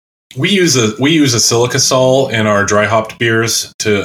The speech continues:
um, get the polyphenol load low. I believe it's polyphenol or maybe protein. I can't remember if it's silica or P V P P, which one affects which. But, um, we use silica sol to, um,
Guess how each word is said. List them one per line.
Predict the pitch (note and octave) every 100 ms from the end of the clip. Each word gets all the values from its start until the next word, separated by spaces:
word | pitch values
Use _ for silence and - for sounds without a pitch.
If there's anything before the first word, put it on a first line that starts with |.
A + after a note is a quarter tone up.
| F#2+
um, | F#2 F2 E2+
get | G#2 F2
the | F#2 F2+ E2
polyphenol | F#2+ F2+ F2 F2+ E2+
load | F2 F2 C#2+ D2+
low. | F2+
I | E2+ E2+ -
believe | C#2+ C#2
it's |
polyphenol | - C2+ C#2+ E2 C#2
or | D2+ - -
maybe | _
protein. | - D#2 - -
I |
can't | - E2+
remember | F2 F2
if | F#2+
it's | -
silica | D3 D3 C#3+ C#3+ C#3 C3+ - - - - - - A2
or | A2 G#2+ G2+
P | A#2 A2+
V | G#2
P | G2+
P, | - F#2+
which | F2+ F2 -
one | F2
affects | E2+ F2 -
which. | E2+ -
But, | G#2 G2 F2
um, | F#2+ F#2 F2+ F2 E2+ _ _ - - _ _ _ A#2+
we | C3+
use | C3+ B2
silica | B2 A#2 A2
sol | - G#2+ G#2 G2+ F#2+
to, | A2 G#2+ G2
um, | F#2 F#2 F2 E2